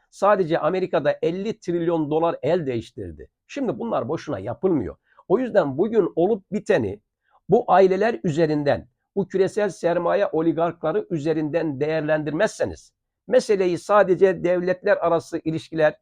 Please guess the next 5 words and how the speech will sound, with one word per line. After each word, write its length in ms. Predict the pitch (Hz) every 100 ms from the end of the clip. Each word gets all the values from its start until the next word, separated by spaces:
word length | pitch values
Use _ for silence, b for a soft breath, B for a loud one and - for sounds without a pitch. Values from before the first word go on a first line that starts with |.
| _ _
ya 140 | 156 156
da 220 | 156 127
diplomasi 580 | 170 156 156 151 - -
üzerinden 600 | 160 143 156 151 151 139 -
okursanız 800 | 143 - 247 185 147 190 208